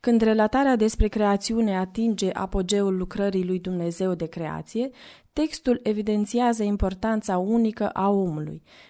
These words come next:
Verbul bara, a crea, întotdeauna îl are pe Dumnezeu ca subiect. Cu alte cuvinte, doar Dumnezeu are puterea de a crea, fără a depinde de materie preexistentă.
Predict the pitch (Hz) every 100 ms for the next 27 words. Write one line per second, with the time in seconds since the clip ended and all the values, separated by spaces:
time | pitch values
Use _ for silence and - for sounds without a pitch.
0 | _ 208 233 262 240 214 180 180 156 160
1 | 170 214 - 202 214 240 214 170 160 208
2 | - _ - 220 247 302 247 233 240 214
3 | 208 220 214 190 185 180 180 208 220 208
4 | 202 202 196 160 - - _ _ - -
5 | _ 220 247 285 320 302 233 190 185 208
6 | 208 214 269 285 285 262 233 214 214 208
7 | 208 - 214 220 208 202 202 233 220 175
8 | 180 - - - - _ _ _ _ -
9 | 247 294 233 196 190 226 220 196 196 185
10 | 180 196 214 214 208 214 _ 202 196 190
11 | - 185 - 180 147 -